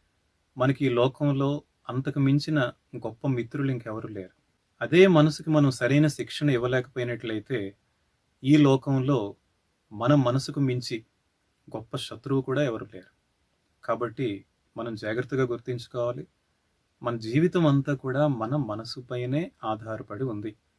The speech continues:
సాధారణమైన మనిషి శరీరానికి ఇచ్చే ప్రాధాన్యత మనసుకి ఇవ్వడు. మనసుకు మనం ఎక్కువ ప్రాధాన్యం ఇవ్వాలి.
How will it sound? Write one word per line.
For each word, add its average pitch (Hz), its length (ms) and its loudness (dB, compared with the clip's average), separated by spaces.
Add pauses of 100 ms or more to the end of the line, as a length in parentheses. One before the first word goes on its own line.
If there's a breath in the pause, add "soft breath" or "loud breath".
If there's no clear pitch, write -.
(960)
సాధారణమైన 127 760 4
మనిషి 117 580 -2 (680)
శరీరానికి 160 680 4
ఇచ్చే 143 220 -2
ప్రాధాన్యత 127 840 0 (380)
మనసుకి 135 380 -2
ఇవ్వడు. 110 240 -4 (1120)
మనసుకు 165 440 0
మనం 165 160 4
ఎక్కువ 139 300 0
ప్రాధాన్యం 123 520 0
ఇవ్వాలి. 110 580 -4